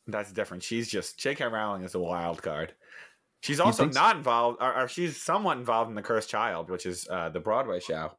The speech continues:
Speaker 1: I haven't seen,
Speaker 2: She's,
Speaker 1: but I heard it's
Speaker 2: she's
Speaker 1: not
Speaker 2: very,
Speaker 1: that good.
Speaker 2: yeah, she's very involved. I think it's be-, is it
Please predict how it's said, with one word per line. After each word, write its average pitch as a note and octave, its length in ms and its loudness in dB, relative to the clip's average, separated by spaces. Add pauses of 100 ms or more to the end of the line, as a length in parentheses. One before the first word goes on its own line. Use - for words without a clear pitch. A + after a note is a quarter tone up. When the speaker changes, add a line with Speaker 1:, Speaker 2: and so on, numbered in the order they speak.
Speaker 1:
I C3 160 2
haven't A2 280 -2
seen, - 100 -2
Speaker 2:
She's, F#2+ 100 -4
Speaker 1:
but G2 120 0
I G#2+ 80 0
heard C3+ 100 4
it's C3+ 100 2
Speaker 2:
she's C3 100 4
Speaker 1:
not A2 80 0
Speaker 2:
very, C3 240 6
Speaker 1:
that F#2+ 120 2
good. - 120 -10 (340)
Speaker 2:
yeah, A2+ 120 2
she's A#2+ 200 0
very B2+ 200 6
involved. G#2 260 2
I A#2+ 80 4
think F3+ 180 -2
it's B2+ 120 -2
be-, - 180 -4
is A#2+ 200 2
it - 80 -6